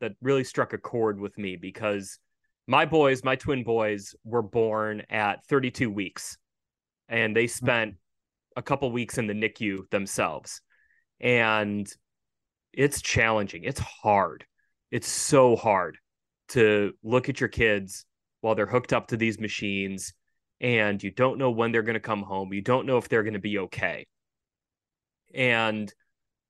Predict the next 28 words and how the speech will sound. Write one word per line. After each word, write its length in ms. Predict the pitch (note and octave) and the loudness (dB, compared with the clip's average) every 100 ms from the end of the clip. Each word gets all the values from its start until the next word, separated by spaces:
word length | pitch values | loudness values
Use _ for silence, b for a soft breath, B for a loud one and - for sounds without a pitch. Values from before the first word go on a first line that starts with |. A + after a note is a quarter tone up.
| _ _ _ _ - | _ _ _ _ 0
for 100 | C#3 | 4
Ryan 300 | C3 E3+ E3+ | 6 6 6
and 100 | D3 | 4
Emma 140 | C3 | 2
Kelly 480 | - A#2 A2 G2+ G#2 | 0 0 0 -2 -8
to 300 | - A#2+ G#2+ | -6 -4 -4
go 280 | F#2+ A#2+ B2+ | 0 4 4
through 300 | B2+ B2+ A#2 | 2 -2 0
that, 260 | G#2 G2 F2+ | 0 -2 -6
and 120 | A#2 A#2 | -6 -4
to 60 | |
have 160 | A#2+ C3+ | -2 -2
to 80 | C3 | 2
go 160 | C3 | 2
through 220 | C3 D3 | 2 0
that 160 | C#3+ B2+ | 0 0
in 160 | A2 G#2+ | -2 -2
Nashville, 560 | G#2+ A2 - G2+ F#2+ | -2 -4 -6 -8 -8
where 180 | F#2+ A2 | -6 0
they 120 | C3 | 2
don't 180 | D#3+ C#3 | 2 2
know 100 | A#2+ | -4
the 80 | G#2 | -4
doctors 640 | G2 F#2+ - G#2 F2+ G2 | -6 -8 -8 -10 -10 -14
at 140 | - G#2+ | -14 -12
this 160 | G2 | -12
hospital, 600 | - F2 - - E2+ C2+ _ _ _ _ _ _ _ - | -10 -12 -12 -16 -16 -16 _ _ _ _ _ _ _ -8
um, 640 | A#2 A#2 G#2+ G2 F2 D2 | -2 2 0 -2 -8 -12